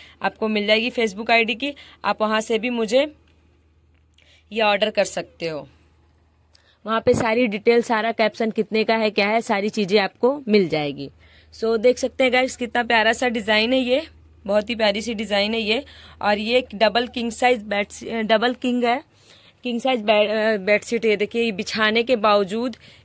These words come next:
ये इतना, इतना नीचे आया। अगर आप बेड पे क-, बिछाएंगे तो ये देखिए, बीस, अ, बीस बाईस इंच नीचे आएगा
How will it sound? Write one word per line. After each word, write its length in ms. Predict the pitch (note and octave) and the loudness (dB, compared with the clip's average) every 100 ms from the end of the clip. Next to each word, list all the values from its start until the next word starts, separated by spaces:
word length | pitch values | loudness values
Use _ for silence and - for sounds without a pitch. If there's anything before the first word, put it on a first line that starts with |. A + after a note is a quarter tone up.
| - | 0
ये 120 | A#3 | 0
इतना, 420 | A#3+ A#3 A3 A3+ | 0 -4 -2 0
इतना 280 | A3 G#3 G#3+ | 0 -2 -2
नीचे 280 | G3+ F3+ F#3 | -2 -2 0
आया। 260 | D#3+ D3+ | 0 0
अगर 240 | - F#3+ G#3+ | -2 2 4
आप 120 | G#3+ | 4
बेड 220 | F#3 A3+ | 4 2
पे 280 | - B3 A#3+ | 4 4 4
क-, 260 | - G3 F3+ - - - - F#3+ | 0 -4 -4 -14 -20 -20 -14 -10
बिछाएंगे 640 | G3+ A3 A3 B3 B3 D#4+ - - - - - - - _ - _ _ _ - | -4 0 0 2 2 2 -6 -20 -20 -20 -20 -20 -20 _ -20 _ _ _ -2
तो 140 | A#3 | -2
ये 340 | A#3 A#3 B3+ | 2 6 6
देखिए, 440 | A#3 A#3 C4 C#4 D4+ - F#3 | 6 2 2 0 0 -10 -6
बीस, 420 | F3 A3+ - - | -4 -4 -4 0
अ, 240 | G#3 G3+ | 2 2
बीस 280 | F#3 B3+ G3 | 0 -2 0
बाईस 320 | A#3 A3+ A#3+ | 2 2 0
इंच 220 | B3+ A#3 | -2 -4
नीचे 320 | G#3 G#3+ G#3 A#3+ | -4 -4 0 2
आएगा 360 | A3 G#3+ B3 | 4 2 0